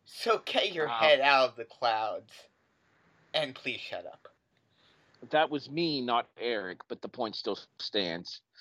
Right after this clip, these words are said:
Speaker 1: Sure.
Speaker 2: Jamal Adams is a perfectly acceptable defensive back in the National Football
Speaker 1: Mm-hmm.
Speaker 2: League. Jamal Adams is not a game changer like
Speaker 1: No.
Speaker 2: an Aaron Donald.
Speaker 1: No.
Speaker 2: Jamal Adams is not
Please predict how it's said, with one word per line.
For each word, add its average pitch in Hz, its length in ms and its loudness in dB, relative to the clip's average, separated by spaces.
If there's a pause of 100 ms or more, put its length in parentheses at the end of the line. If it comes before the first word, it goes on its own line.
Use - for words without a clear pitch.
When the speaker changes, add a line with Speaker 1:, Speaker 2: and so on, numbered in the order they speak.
(220)
Speaker 1:
Sure. 196 140 0
Speaker 2:
Jamal 254 280 6
Adams 214 360 2
is 151 140 -14
a 143 80 -8
perfectly 175 580 -6
acceptable 131 500 -6
defensive 123 460 -6
back 110 240 0
in 117 60 -12
the 110 80 -10
National 107 340 -6
Football 156 300 -4
Speaker 1:
Mm-hmm. 233 100 -4
Speaker 2:
League. 427 100 -8 (760)
Jamal 202 420 6
Adams 160 300 2
is 131 160 -14
not 147 220 2
a 139 40 -4
game 135 320 -10
changer 120 340 -8 (280)
like 113 140 -2
Speaker 1:
No. 131 80 2
Speaker 2:
an 113 80 -2
Aaron 107 280 -10
Donald. 107 220 -6 (560)
Speaker 1:
No. 151 60 0 (360)
Speaker 2:
Jamal 208 400 4
Adams 180 420 2
is 135 180 -10
not 147 360 2